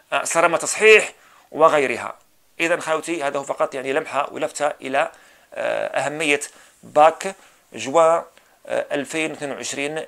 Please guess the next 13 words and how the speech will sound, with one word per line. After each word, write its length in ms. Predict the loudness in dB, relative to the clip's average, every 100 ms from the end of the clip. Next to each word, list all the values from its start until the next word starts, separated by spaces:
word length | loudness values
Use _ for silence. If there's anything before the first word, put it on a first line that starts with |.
| -12
لمن، 500 | -6 -4 -4 -6 -10
آه، 120 | -10
يعني 460 | -10 -6 -6 -6 -2
راهو 200 | -2 2
غافل 400 | 4 4 2 -6 -12 _ _ -6
باش 180 | -4
يتدارك 320 | -2 4 6 6
فقط، 420 | 2 2 2 -2 _ _ _ _
اللي 160 | -6 -2
عنده 380 | -2 -2 -2 -4 _ -6
يعني 220 | -2 -2
طموح 360 | 0 0 0 -2
معين 420 | -2 2 0